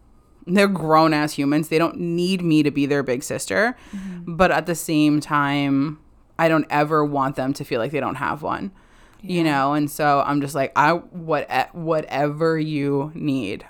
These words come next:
Speaker 1: I
Speaker 2: Yeah.
Speaker 1: am there." And, um, there are moments when being the oldest sucks. Um,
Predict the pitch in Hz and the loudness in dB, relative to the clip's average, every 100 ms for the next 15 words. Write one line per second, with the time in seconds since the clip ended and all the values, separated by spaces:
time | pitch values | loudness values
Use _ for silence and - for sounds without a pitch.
0 | - 127 131 131 - 143 139 131 127 117 | -4 -2 0 -2 0 2 2 0 -4 -6
1 | - 147 143 139 - - - - _ _ | -2 0 2 0 -4 -20 -20 -20 _ _
2 | - 156 143 127 101 58 - - _ 175 | -4 0 2 0 -4 -10 -16 -20 _ 2
3 | 160 143 151 151 147 156 156 - - 160 | 4 6 4 2 2 0 -2 -8 -8 -2
4 | 151 143 143 143 143 156 - _ _ _ | -2 0 0 0 0 -4 -16 _ _ _
5 | _ _ 170 160 151 143 - 139 139 139 | _ _ -4 0 2 2 0 -2 -2 -4
6 | 135 - - - - 156 143 254 - - | -6 -12 -16 -10 0 2 2 0 -6 -18
7 | - _ _ _ _ _ _ - 160 151 | -20 _ _ _ _ _ _ 2 4 4
8 | 143 139 135 127 113 85 180 | 2 0 -2 -2 -6 -8 -12